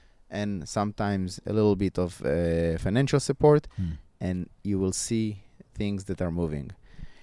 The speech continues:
Speaker 1: If the international companies
Speaker 2: Mm.
Speaker 1: come to Ghana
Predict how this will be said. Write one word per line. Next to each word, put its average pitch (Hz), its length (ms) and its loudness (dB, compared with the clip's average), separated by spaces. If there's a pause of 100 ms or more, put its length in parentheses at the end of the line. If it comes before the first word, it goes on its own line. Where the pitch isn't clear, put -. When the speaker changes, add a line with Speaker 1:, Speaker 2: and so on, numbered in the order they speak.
(120)
Speaker 1:
If 139 180 8
the 135 120 4
international 135 920 2 (680)
companies 101 640 2
Speaker 2:
Mm. 82 220 -8 (320)
Speaker 1:
come 139 200 4
to 131 120 0
Ghana 110 460 4